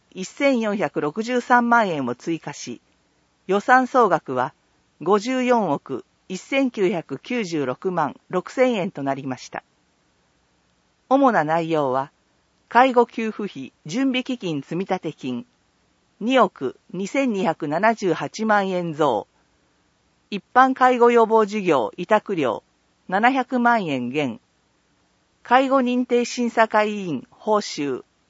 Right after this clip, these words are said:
百万円減、などとなっています。後期高齢者医療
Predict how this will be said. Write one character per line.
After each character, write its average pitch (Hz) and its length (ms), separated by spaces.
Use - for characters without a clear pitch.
百 262 300
万 254 260
円 147 240
減、 139 320
な 233 140
ど 214 100
と 185 80
な 156 120
っ 160 60
て 135 140
い 117 80
ま 90 140
す。 - 260
後 302 200
期 175 180
高 214 260
齢 208 160
者 196 180
医 175 120
療 139 280